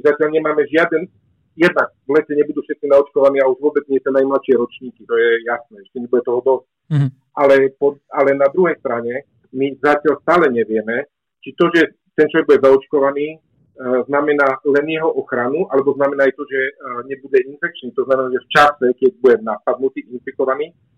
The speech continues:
Speaker 1: síce u neho sa choroba neprejaví, ale bude ďalej roznášať.
Speaker 2: A hlavne sa do toho celého stále dostávajú nové a nové mutácie, ktorých ešte Boh vie,
Speaker 1: Tak.
Speaker 2: koľko bude do leta. Takže v podstate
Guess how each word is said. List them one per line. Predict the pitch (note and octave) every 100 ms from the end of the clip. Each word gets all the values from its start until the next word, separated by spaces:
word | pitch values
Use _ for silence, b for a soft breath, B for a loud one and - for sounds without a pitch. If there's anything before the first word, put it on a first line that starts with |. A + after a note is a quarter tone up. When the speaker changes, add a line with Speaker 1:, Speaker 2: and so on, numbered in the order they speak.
| _
Speaker 1:
síce | _ D#3+
u | E3
neho | D#3+
sa | - C#3
choroba | D#3+ D#3
neprejaví, | C#3 C3+ D3 C#3+
ale | C3+ C3+
bude | C#3+ C#3+
ďalej | C#3 D3 D3
roznášať. | C#3+ C#3+ C#3+ C#3+ G#2 -
Speaker 2:
A | D#3
hlavne | E3 F#3+ G3
sa | G3
do | F#3
toho | F#3 F#3 F3+
celého | F3 F3+ F3+ E3
stále | - D#3+ E3+ D#3+
dostávajú | D#3+ - E3+ E3 D#3+
nové | D3 D3 D#3
a | D3
nové | D3 D#3
mutácie, | C#3 C3+ D3 C#3+ D#3+ D#3
ktorých | C#3+ D3+ D3 D3
ešte | D3 D3
Boh | C#3+ D3
vie, |
Speaker 1:
Tak. | D#3+ F3 D#3
Speaker 2:
koľko | E3+
bude | E3 F3+ E3+
do | C#3 D3
leta. | D#3 D3+ F3 B B B
Takže | D3 C#3 D#3
v | -
podstate | F3 - G#3+